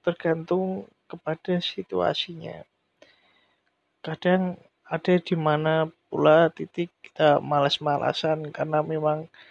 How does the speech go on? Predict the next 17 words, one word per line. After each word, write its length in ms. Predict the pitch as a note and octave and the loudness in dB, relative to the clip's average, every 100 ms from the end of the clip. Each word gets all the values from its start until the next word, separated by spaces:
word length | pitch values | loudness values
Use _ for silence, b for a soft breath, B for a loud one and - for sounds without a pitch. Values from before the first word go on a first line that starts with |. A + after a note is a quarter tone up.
| B B B _ _ _ - | B B B _ _ _ -4
tubuh 320 | F3 E3+ D#3+ | -2 -2 -4
kita 720 | - E3+ - E3 D#3+ D3 D3+ - | -4 -2 4 6 8 6 2 -2
seperti 800 | E3+ E3+ D3 - E3 E3+ - - _ _ _ _ _ _ - | -6 -4 -6 -6 -10 -8 -10 -14 _ _ _ _ _ _ -16
perlu 400 | E3 E3 E3 - | -10 -8 -8 -10
istirahat, 720 | D#3 - F3+ D#3+ D3 E3 E3+ _ _ _ _ _ | -16 -10 -4 -2 -2 -6 -6 _ _ _ _ _
dan 400 | F3 F3 F3 F3 _ | -2 -2 -4 -12 _
kadang 560 | D3+ - E3+ E3+ E3+ | -14 -8 -6 -6 -6
pula 380 | F3 F3 D#3+ E3 _ _ _ _ _ _ _ _ | -4 2 2 2 _ _ _ _ _ _ _ _
kita 560 | - - F3 F3 E3+ F3 b b b _ | -18 -10 0 2 4 0 b b b _
ada 220 | - - F3+ | -12 -2 -2
di 220 | - F#3+ | 0 -2
titik 380 | F3+ F3+ - D#3+ | -2 -8 -6 -8
aktif 400 | - - - F#3 - - - - _ | -8 -10 -4 -4 -4 -18 -18 -20 _
karena 300 | - - D3 | -6 -4 -4
tubuh 400 | - - - D#3+ | -6 -14 -20 -20
kita 400 | - - E3 D#3+ D#3+ | -16 -2 2 2 0
terus 340 | - D#3+ D3 | -6 -4 -6